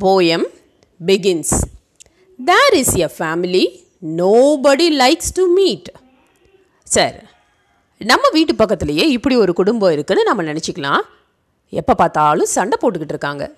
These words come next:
அப்ப உங்களுக்கு அவங்கள பத்தின ஒப்பீனியன் என்னவா இருக்கும்? So, அந்த மாதிரியான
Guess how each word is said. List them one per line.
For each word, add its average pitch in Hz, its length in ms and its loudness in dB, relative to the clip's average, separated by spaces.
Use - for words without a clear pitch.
அப்ப 339 580 -2
உங்களுக்கு 277 480 -2
அவங்கள 240 280 0
பத்தின 160 520 -4
ஒப்பீனியன் 262 640 -2
என்னவா 320 180 0
இருக்கும்? 240 480 0
So, 185 320 -2
அந்த 254 400 -2
மாதிரியான 160 800 -2